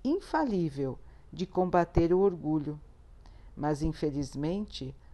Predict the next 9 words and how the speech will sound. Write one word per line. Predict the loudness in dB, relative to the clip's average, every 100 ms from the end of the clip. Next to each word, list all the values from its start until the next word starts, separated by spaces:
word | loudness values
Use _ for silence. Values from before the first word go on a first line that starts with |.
| -6
a | -2
lei | 2 2 0
que | -4
Jesus | -2 0 -2 -2 -4 -2
veio | 0 0 0
ensinar | 0 -2 0 0 -2 -6 -20 -20 -6
tem | 0 0
sido | 0 0 2 2
rejeitada | 2 0 0 -2 -2 -2 -2 -4 -6